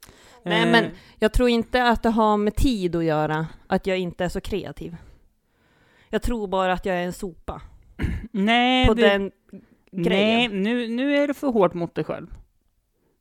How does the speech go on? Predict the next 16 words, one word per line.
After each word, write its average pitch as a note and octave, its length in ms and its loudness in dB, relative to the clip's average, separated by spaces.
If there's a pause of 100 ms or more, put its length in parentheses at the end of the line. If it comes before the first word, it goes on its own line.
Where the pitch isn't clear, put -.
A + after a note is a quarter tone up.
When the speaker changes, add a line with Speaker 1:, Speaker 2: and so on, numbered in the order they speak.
(160)
Speaker 2:
Alla A#3 340 6
har G#3 140 4
en F3 120 0
kreativ D#3 420 -2
sida. - 420 -8 (1300)
Sen G#3+ 180 -2
måste A#3+ 220 -2
man A#3 100 2
ju G3+ 60 0
hitta F3+ 340 0
vad E3+ 340 6
man E3 200 2
vill D3+ 180 -2
vara D#3 120 -2
kreativ A3 600 -2
i. C3 120 -12